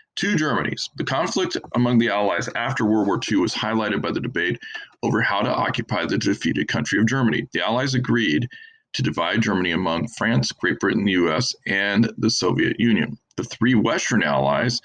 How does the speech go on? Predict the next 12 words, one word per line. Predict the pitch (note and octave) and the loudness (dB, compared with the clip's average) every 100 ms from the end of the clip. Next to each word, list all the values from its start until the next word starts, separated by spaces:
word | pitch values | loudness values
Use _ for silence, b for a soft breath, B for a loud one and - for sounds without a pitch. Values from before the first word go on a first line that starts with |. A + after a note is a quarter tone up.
| B B B - | B B B -2
ended | G#2+ | 0
up | F#2 - | 0 0
leaving | F#2+ A#2 A2+ F2 E2 - | 0 2 2 0 -2 -2
after | E2+ A#2+ - | -4 -2 -2
combining | G2+ - F#2 F2 F#2 G2+ G2 - | 0 0 0 0 0 2 0 2
their | G2+ | 2
zones | A2+ G2+ - A#2+ - | 2 2 2 2 0
into | - F2+ | 2 2
one | E2+ D#2+ - | 2 2 0
democratic | E2 - F2 F2 - | -2 -2 -2 -2 0
country | A2 A2+ - | 0 0 0
called | - A#2+ - B2 | -2 0 0 0